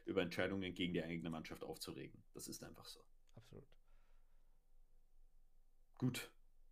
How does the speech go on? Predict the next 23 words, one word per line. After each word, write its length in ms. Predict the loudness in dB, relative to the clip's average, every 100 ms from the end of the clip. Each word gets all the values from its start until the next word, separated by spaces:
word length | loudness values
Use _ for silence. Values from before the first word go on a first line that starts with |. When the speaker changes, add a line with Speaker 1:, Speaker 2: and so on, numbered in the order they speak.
| -6 4
Speaker 1:
Haben 140 | 6
wir 40 |
noch 120 | 8 6
was 160 | 4
zu 80 | 4
sagen 220 | 4 4
zu 100 | 2
Schiedsrichter? 480 | 4 4 4 2 -4 -8 -16 -20 -16 -16 -16 -18 -18 -4 6
Speaker 2:
Äh, 540 | 10 12 12 12 10
nee, 260 | 12 12 10 6 -2
ich 160 | -2 4
nicht 140 | 4
mehr. 200 | 6 4 2 -6 -18 -18 -18 -18 -18 -18 -18 -18 -20 -20 -20 -20 -20 -18 -16 -16 6
Speaker 1:
Gut. 200 | 8 8 0 -12 4
Ähm, 760 | 8 10 10 10 8 6 4 0 -8 4
wie 140 | 10
lange 160 | 12 12
sind 100 | 10
wir 60 |
jetzt 140 | 8 8
drin? 140 | 8
Eine 80 | 8
Stunde? 320 | 8 8 6